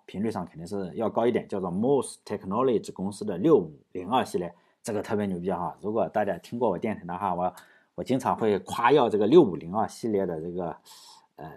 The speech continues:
芯片是吧？因为它又便宜又好，提高了这个每个，每个八零后应该都用过，如果用过电子产品的话，应该都用过这个芯片。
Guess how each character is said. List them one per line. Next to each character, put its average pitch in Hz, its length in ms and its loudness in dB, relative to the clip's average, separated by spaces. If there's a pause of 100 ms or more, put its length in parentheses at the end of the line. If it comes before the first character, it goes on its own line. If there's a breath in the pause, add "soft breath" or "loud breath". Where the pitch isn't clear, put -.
(200)
芯 107 160 -6
片 151 240 0
是 92 80 -6
吧？ 78 120 -4
因 90 80 -8
为 107 80 -4
它 101 120 -10
又 156 200 8
便 101 280 -4
宜 120 80 -2
又 123 120 4
好， 73 180 -6
提 - 260 -6
高 123 120 8
了 101 140 6
这 107 100 0
个 104 240 2 (260 soft breath)
每 98 200 -4
个， 131 320 10
每 101 220 2
个 127 300 6
八 - 180 4
零 113 180 0
后 104 420 2 (280)
应 107 260 -6
该 120 160 2
都 135 200 6
用 139 180 4
过， 87 160 0
如 120 140 2
果 131 120 6
用 127 240 0
过 90 360 2 (200)
电 131 200 -2
子 - 60 -14
产 - 200 -10
品 98 120 -6
的 87 60 -8
话， 92 160 -2
应 107 80 -4
该 120 80 0
都 127 140 6
用 139 160 0
过 98 120 2
这 98 100 -2
个 90 280 -2 (1080)
芯 113 120 -6
片。 131 240 -6